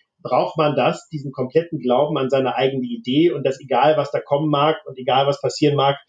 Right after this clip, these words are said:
man wird's schon irgendwie hinbekommen. Äh, Persistence, sagt man so schön auf Englisch. Ich glaube, das ist auch so ein typisches Thema, was auf jeden Fall immer sehr, sehr wichtig ist als Gründer. Weil wenn du halt nicht durchhältst und, und irgendwie nach dem kleinsten Gegenwind aufgibst,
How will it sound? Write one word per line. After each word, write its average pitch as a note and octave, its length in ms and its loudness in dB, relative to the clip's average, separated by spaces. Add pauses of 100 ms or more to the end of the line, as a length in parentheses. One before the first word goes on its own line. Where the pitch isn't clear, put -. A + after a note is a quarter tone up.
(200)
man B2 120 -6
wird's D3 180 2
schon D3+ 160 -2
irgendwie B2 220 -2
hinbekommen. D#3+ 640 0 (320)
Äh, C3+ 200 0
Persistence, C3+ 640 0
sagt C3 320 -4
man C3 100 0
so A#2+ 60 -8
schön B2 180 -2
auf A2+ 180 -2
Englisch. B2 380 -4 (200)
Ich - 120 -18
glaube, D3+ 220 2
das C#3+ 140 -2
ist - 80 -10
auch C#3 200 0
so C3 80 -8
ein B2 60 -10
typisches D#3 340 -4
Thema, C#3 460 0 (180)
was C#3+ 220 -4
auf C3+ 160 -6
jeden D#3 260 0
Fall C3+ 240 -4
immer D#3+ 260 2
sehr, C3+ 200 2
sehr C3 160 2
wichtig C3 260 -8
ist B2 100 -8
als A2+ 180 -4
Gründer. A#2+ 420 -4 (240)
Weil C3 120 0
wenn D3+ 140 2
du D3+ 100 2
halt C#3+ 160 0
nicht C3 200 -2
durchhältst F3 680 0
und, C#3+ 280 -4
und D3 200 -6
irgendwie D3+ 440 0
nach C#3+ 180 2
dem C#3+ 120 -6
kleinsten D3+ 380 0
Gegenwind C3+ 320 2
aufgibst, - 600 -2